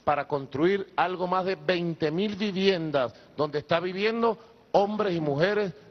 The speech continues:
de nuestro pueblo. Más de veinte mil viviendas, bueno, es algo considerable. Y también les digo, todos estos proyectos que ustedes tienen de expansión, de crecimiento, vamos a agarrarlos, vamos a adoptarlos.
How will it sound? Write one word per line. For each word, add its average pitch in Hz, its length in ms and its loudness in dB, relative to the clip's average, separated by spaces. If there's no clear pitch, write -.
de 143 160 -2
nuestro 135 300 -4
pueblo. 110 400 -2
Más 143 240 -4
de 170 100 -4
veinte 151 400 -2
mil 160 160 -2
viviendas, 175 420 0
bueno, 127 320 -6
es 98 80 -18
algo 120 300 -4
considerable. 170 840 0
Y 151 100 -6
también 147 400 -2
les 175 160 0
digo, 160 400 0
todos 190 320 2
estos 185 200 -2
proyectos 156 480 -2
que 131 60 -6
ustedes 151 300 -2
tienen 170 240 0
de 151 80 -2
expansión, 127 680 -4
de 131 140 -4
crecimiento, 131 720 -4
vamos 139 340 0
a 185 40 0
agarrarlos, 170 640 -2
vamos 170 280 2
a 196 40 2
adoptarlos. 165 720 0